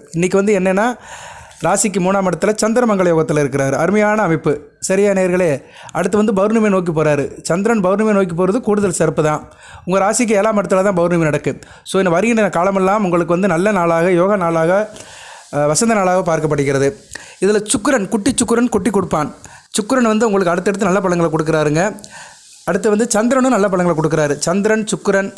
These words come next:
செவ்வாய் ஏற்கனவே நல்ல நிலைமையில தான் இருக்கிறாரு. அடுத்து நாலாம் இடத்துக்கு போனாலும் குரு பார்வைக்கு வராரு. So, ராசிக்கு அஞ்சு, பத்து குடையவன், பஞ்சமாதிபதி,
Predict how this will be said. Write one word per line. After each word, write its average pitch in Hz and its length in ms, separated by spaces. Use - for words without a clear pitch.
செவ்வாய் 202 380
ஏற்கனவே 196 380
நல்ல 190 160
நிலைமையில 175 140
தான் 175 180
இருக்கிறாரு. 165 260
அடுத்து 180 260
நாலாம் 180 180
இடத்துக்கு 180 260
போனாலும் 170 280
குரு 185 140
பார்வைக்கு 170 320
வராரு. 143 280
So, 208 220
ராசிக்கு 214 400
அஞ்சு, 196 280
பத்து 202 220
குடையவன், 165 360
பஞ்சமாதிபதி, 180 680